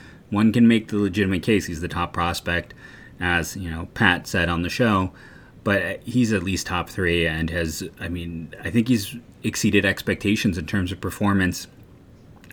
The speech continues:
Naylor, we really don't know. Let, let's be honest. He was looking like a potential league average bat.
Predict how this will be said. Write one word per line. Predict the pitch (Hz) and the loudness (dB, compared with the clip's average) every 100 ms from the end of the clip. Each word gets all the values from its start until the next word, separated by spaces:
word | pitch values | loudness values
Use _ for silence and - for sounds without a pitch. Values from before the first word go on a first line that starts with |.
| - - - - | -18 -18 -20 2
Naylor, | 120 127 123 | 6 8 8
we | 113 | 8
really | 95 98 92 | 6 4 4
don't | 87 85 | 0 -2
know. | 76 80 - - - - - - | -6 -8 -14 -20 -20 -20 -14 -6
Let, | 101 101 | -4 -2
let's | 110 - | -4 -2
be | 107 | 0
honest. | 92 95 92 | 2 0 2
He | 110 | 2
was | 98 101 | 4 4
looking | 123 127 | 6 6
like | 117 - | 6 4
a | |
potential | - 113 104 104 | 0 0 2 2
league | 92 90 | 2 2
average | 90 87 - | 2 0 -2
bat. | 98 101 104 | 2 4 2